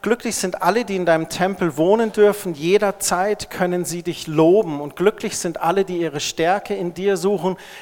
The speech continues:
die gerne und voll Freude zu deinem Tempel hinziehen.“ Also seht hier, der, der Schreiber von diesem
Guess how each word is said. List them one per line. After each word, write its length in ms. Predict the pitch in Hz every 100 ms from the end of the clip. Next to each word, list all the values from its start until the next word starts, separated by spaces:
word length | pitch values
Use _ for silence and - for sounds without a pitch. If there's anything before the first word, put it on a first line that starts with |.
| -
die 100 | 165
gerne 480 | - 165 170 196 208
und 140 | 175 165
voll 280 | - 151
Freude 760 | 143 - 117 139 165 190 202 202 - - -
zu 180 | - 160
deinem 400 | 143 147 147 139
Tempel 440 | - 156 165 185 170
hinziehen.“ 800 | 117 156 151 - 135 127 120 117 - - -
Also 220 | 160 165
seht 260 | 151 196 208
hier, 180 | 214
der, 300 | 180 170 165 - - - _
der 300 | 151 147 143
Schreiber 480 | 120 - 151 196 214
von 240 | - 185 170
diesem 420 | 165 151 147